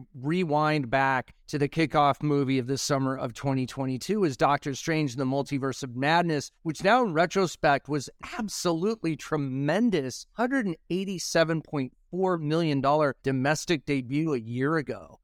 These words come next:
That was a killer opening, and I think that also put pressure on Guardians. Some were looking at it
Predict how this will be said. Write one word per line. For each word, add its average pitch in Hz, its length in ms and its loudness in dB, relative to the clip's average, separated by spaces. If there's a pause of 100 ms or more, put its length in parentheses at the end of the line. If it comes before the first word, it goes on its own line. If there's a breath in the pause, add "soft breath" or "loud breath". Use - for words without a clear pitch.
That 226 220 4
was 202 160 -2
a 139 140 0
killer 160 440 2
opening, 151 380 2
and 147 80 2
I 147 80 2
think 175 220 0
that 156 160 4
also 151 320 2
put 143 240 -4
pressure 135 680 -2 (180)
on 151 180 2
Guardians. 139 720 4
Some 160 260 2
were 147 120 2
looking 147 400 0
at 139 180 2
it 131 160 -4